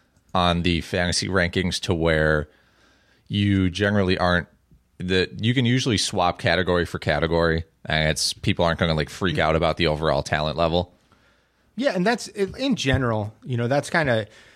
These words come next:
Speaker 2: when you're making trades, especially at this point in the season, you have, like, twenty, each team has, like, twenty-four games left.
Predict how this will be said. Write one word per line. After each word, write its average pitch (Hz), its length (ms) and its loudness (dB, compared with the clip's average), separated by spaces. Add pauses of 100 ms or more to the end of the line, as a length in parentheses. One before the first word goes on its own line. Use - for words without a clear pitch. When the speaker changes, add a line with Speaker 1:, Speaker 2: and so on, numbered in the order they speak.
(160)
Speaker 2:
when 135 120 0
you're 160 100 2
making 190 300 0
trades, 117 360 -2
especially 170 360 -2
at 117 60 -4
this 120 140 0
point 120 220 -2
in 117 40 0
the 110 80 -2
season, 107 480 -2 (720)
you 135 80 2
have, 101 100 -2
like, 92 180 -14
twenty, 160 280 -2
each 160 280 -2
team 170 180 4
has, 139 140 2
like, 101 160 0
twenty-four 160 480 0
games 151 320 2
left. 110 520 -2